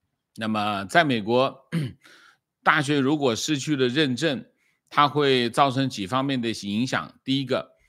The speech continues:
学生不能够获得联邦资助，包括助学金、联邦贷款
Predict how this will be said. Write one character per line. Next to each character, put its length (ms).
学 200
生 240
不 120
能 140
够 100
获 220
得 140
联 200
邦 180
资 180
助， 320
包 220
括 180
助 220
学 180
金、 380
联 180
邦 180
贷 200
款 240